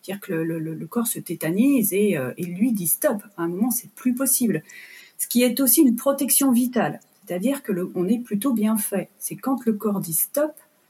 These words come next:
c'est parce que c'est stop. Après, il y a un autre risque qui est peut-être un risque vital. Donc, quand le sco-, le cor-, le corps, à un moment,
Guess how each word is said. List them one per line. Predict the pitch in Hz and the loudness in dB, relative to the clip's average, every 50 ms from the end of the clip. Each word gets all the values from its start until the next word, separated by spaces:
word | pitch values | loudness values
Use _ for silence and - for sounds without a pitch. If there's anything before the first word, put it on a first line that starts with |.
| _ _ _ | _ _ _
c'est | - - - - - | -4 -4 -4 -4 -4
parce | - 202 202 - - | -4 -2 -2 0 0
que | - 294 | 0 0
c'est | 294 - - 185 | 0 0 -2 -2
stop. | 170 - - - - _ 277 254 226 - - - _ _ _ _ | -2 -4 -4 -4 -4 _ -2 -2 -2 -4 -10 -18 _ _ _ _
Après, | 180 175 160 - - 311 | -12 -12 -10 -6 -4 -2
il | 311 240 | 0 0
y | 196 | 0
a | 165 | 0
un | 160 165 185 | 0 0 0
autre | 233 277 269 - - 254 | 0 0 0 -2 -2 -2
risque | 247 254 294 262 220 - - 190 | 0 0 0 0 0 -2 -4 -10
qui | - - - 190 196 | -10 -4 -4 -2 -2
est | 214 | -2
peut-être | 202 - 165 - 254 277 269 - | -2 -4 -2 -2 -2 -4 -2 -4
un | 214 | -2
risque | 202 233 240 240 - 220 | 0 0 0 0 -2 -2
vital. | 196 190 208 233 233 - 220 170 151 147 147 - _ _ _ _ _ _ _ _ _ - | -2 0 0 0 0 0 -2 -2 -2 -4 -8 -12 _ _ _ _ _ _ _ _ _ -4
Donc, | 190 196 202 | -4 -4 -2
quand | - 294 302 233 - | -2 -4 -4 0 0
le | 233 | 0
sco-, | 220 - - - 226 | 0 0 -2 -6 -2
le | - 214 208 | 0 0 0
cor-, | 202 - - 233 220 202 202 | 0 2 2 2 2 2 2
le | 202 202 | 2 0
corps, | 202 202 254 247 214 196 | 2 2 0 0 2 0
à | 190 | 0
un | 190 | 2
moment, | 196 202 208 208 202 170 - | 4 4 4 4 2 0 -2